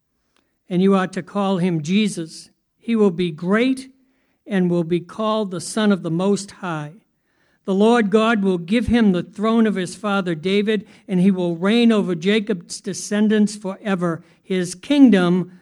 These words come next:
will never end." Wow. Quite the announcement, huh?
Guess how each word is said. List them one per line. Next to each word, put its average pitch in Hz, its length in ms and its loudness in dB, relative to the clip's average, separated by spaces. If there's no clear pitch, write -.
will 180 440 -2
never 208 640 0
end." 143 480 -8
Wow. 208 240 -20
Quite 202 300 -6
the 175 120 -2
announcement, 175 680 -8
huh? 175 160 -10